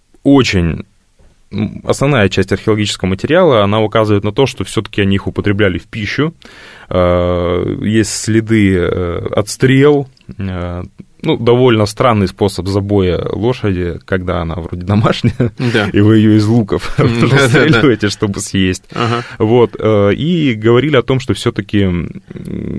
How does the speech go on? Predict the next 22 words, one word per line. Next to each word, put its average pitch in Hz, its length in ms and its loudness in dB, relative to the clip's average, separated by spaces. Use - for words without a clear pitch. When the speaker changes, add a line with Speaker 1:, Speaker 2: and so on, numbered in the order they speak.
Speaker 1:
конечно, 120 480 0
видимо, 95 340 -2
батайцы 95 480 0
продвинулись 95 800 -2
в 117 80 -6
этом 123 240 0
отношении. 120 480 -2
Да, 101 240 2
они 87 200 -2
их, - 260 -6
возможно, 95 460 0
вот - 120 -10
содержали 147 540 0
в 185 60 -8
качестве - 440 -4
мясного 104 460 0
запаса, 104 500 0
возможно, 95 540 0
даже 90 340 0
каких-то 101 420 -2
лошадей 95 540 0
они, 87 240 -2